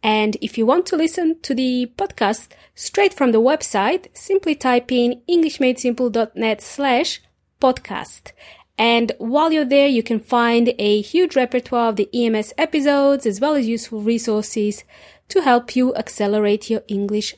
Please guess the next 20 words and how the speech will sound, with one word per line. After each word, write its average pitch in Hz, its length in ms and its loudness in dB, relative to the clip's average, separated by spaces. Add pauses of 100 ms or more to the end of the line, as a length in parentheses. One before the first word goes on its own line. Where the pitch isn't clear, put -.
learning. 226 580 0 (1120)
Thanks 403 280 4
everybody 320 420 2
for 302 280 0
joining 277 360 2
me 269 400 -2
today. 277 460 0
If 247 120 -6
this 277 180 -4
is 240 100 -2
your 254 80 -2
first 262 340 -2
time 262 260 2 (160)
tuning 247 320 0
in 240 180 0
to 240 140 -6
the 233 200 -4
E 240 80 0
M 233 120 -2
S 226 240 -4